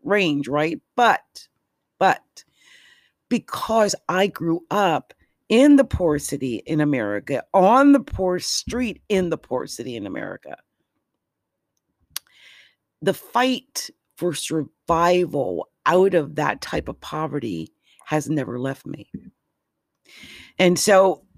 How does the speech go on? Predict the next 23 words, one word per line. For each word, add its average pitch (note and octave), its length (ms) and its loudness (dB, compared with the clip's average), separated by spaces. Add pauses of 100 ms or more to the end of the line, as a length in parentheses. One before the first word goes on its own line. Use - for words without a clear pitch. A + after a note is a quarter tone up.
(160)
<clears throat> - 260 -14
and A#3 680 2 (1900)
as F#3+ 420 0
the F3 140 -4
only E3+ 220 0
girl D3+ 360 -2
out C#3+ 160 -4
of, - 160 -10 (140)
uh, - 80 -12
you C3+ 140 -8
know, B2+ 120 -8
originally D#3+ 500 -4
I C3+ 60 -4
had, C#3 320 -6 (640)
uh, C3 240 -2
five, C#3+ 400 -2 (120)
uh, - 160 -14
well, A2 120 -6
I A#2+ 80 -2
had, D#3+ 240 -2 (1040)
wow, C3+ 320 2
let's C3 300 -4
see, B2 260 -8